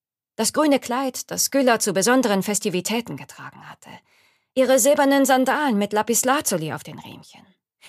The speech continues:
Die goldene Haarnadel mit einer Katze als Verzierung, die ihr Haar im Nacken hochgesteckt hielt. Sie hatte sie aus Theben bekommen, glaube ich.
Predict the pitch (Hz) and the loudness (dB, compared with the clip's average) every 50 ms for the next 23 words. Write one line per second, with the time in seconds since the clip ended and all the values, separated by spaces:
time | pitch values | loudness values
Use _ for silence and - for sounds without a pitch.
0 | _ 247 240 - 214 220 262 262 269 240 226 202 208 220 233 247 247 233 233 240 | _ -6 0 2 2 2 2 2 2 2 2 0 0 0 2 2 2 2 0 0
1 | 262 254 233 233 233 - 220 214 208 - - 302 - - - - - 185 - - | 0 2 2 2 0 0 0 0 0 0 -4 -4 -2 -2 0 0 -2 -2 -2 -4
2 | 208 185 - - - 226 220 214 214 247 240 247 247 240 - 240 - 214 202 185 | -6 -4 -4 -2 0 0 0 0 0 0 -2 -2 -2 -4 -4 -2 -2 -2 -2 -2
3 | 196 214 220 220 - 208 196 190 190 190 - - 190 180 175 190 151 - - - | -4 -4 -4 -2 -2 -2 0 0 -2 -2 -4 -6 -8 -6 -6 -8 -12 -12 -16 -10
4 | 104 - - 107 98 - - - - - - _ _ _ _ _ _ _ _ _ | -10 -10 -10 -10 -16 -20 -20 -20 -20 -20 -20 _ _ _ _ _ _ _ _ _
5 | _ _ _ _ _ _ _ - - 170 180 196 - 220 190 180 - - 180 180 | _ _ _ _ _ _ _ -8 -6 -4 -4 -2 0 0 0 0 0 -2 -2 -2
6 | 180 - - - - - - - 269 285 - 208 180 165 156 160 156 - - 170 | 0 0 -2 -2 -4 -6 -6 -6 -6 -6 -4 -4 -4 -4 -4 -8 -12 -12 -10 -8
7 | 151 139 135 135 135 139 139 139 139 135 131 127 - - - 127 - - - | -8 -8 -10 -16 -20 -20 -20 -20 -20 -18 -18 -20 -20 -20 -20 -20 -20 -20 -20